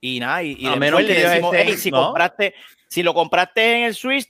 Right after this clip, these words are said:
Speaker 1: te lo, te lo, te lo honramos acá en Xbox. Mira, a ver, papi".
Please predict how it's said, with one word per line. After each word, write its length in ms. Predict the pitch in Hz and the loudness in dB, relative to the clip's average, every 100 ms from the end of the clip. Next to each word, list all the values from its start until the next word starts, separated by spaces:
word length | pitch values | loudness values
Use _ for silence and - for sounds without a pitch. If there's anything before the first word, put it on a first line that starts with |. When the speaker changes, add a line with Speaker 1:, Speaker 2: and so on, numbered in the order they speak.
| _ | _
Speaker 1:
te 120 | 208 | 2
lo, 280 | 185 160 143 | 4 2 0
te 160 | - 156 | -4 -2
lo, 460 | 151 143 131 120 - | 0 -2 -4 -10 -6
te 100 | 147 | -4
lo 60 | |
honramos 360 | 151 151 165 208 | -2 0 0 0
acá 320 | 214 214 226 | 0 2 2
en 240 | 202 220 185 | 2 0 -2
Xbox. 180 | 175 | -4
Mira, 200 | 156 190 | 0 2
a 20 | 202 | 2
ver, 220 | 208 - | 0 2
papi". 500 | 185 190 160 135 | 4 4 2 -10